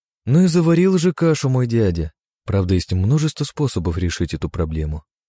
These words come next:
В полицию обратиться не думал? Они ведь могут прижать эту шайку. Ха, «Ага, как же. Знаю я нашего земского исправника.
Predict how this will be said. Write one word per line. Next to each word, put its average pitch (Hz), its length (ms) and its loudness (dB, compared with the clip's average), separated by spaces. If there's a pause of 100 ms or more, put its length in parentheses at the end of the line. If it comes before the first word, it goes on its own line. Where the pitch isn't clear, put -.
(840)
В - 120 -20
полицию 92 380 0
обратиться 85 500 -2
не 82 140 0
думал? 120 320 -2 (340)
Они 80 220 -2
ведь 78 140 -4
могут 85 300 -2
прижать 92 400 0
эту 78 140 -8
шайку. 78 440 -6 (760)
Ха, - 320 -6
«Ага, 80 540 -2
как 95 320 0
же. 76 200 -8 (500)
Знаю 127 420 2
я 156 160 4
нашего 117 360 0
земского 98 500 0
исправника. 78 680 -4